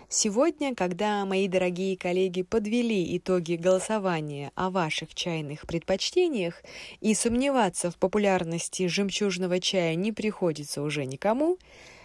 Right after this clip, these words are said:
я расскажу о тайваньском фестивале "Жемчужного чая" в Нью-Йорке, который проводится здесь с две тысячи семнадцатого года.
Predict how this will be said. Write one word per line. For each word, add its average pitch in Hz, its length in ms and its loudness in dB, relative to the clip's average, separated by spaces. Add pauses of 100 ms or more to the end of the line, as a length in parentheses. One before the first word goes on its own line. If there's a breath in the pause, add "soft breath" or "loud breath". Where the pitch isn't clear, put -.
(160 loud breath)
я 226 220 4
расскажу 254 680 0
о 240 220 2
тайваньском 208 880 0
фестивале 254 760 0 (320 loud breath)
"Жемчужного 170 760 2
чая" 254 580 2
в 196 120 -6
Нью-Йорке, 175 760 0 (380 loud breath)
который 185 400 2
проводится 175 800 0
здесь 262 480 -2
с 190 140 -4
две 165 240 0
тысячи 226 580 -2
семнадцатого 147 840 -6
года. 131 520 -6